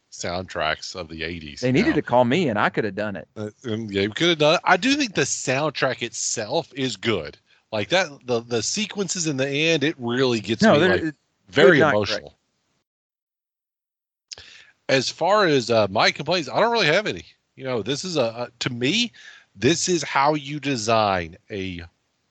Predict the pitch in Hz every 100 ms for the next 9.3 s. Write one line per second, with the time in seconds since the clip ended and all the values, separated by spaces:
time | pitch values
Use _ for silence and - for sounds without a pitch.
0 | _ _ - - - - 139 120 127 95
1 | 92 82 - 80 - - _ _ _ _
2 | _ - 135 165 170 165 147 120 120 120
3 | 107 110 98 85 _ - 117 127 123 -
4 | 123 127 127 131 - - _ _ _ _
5 | _ _ _ 95 110 139 135 143 131 123
6 | - 127 123 101 107 127 - 120 127 127
7 | 120 120 120 107 - - 104 139 123 117
8 | - 131 117 - - 123 107 98 113 123
9 | - 131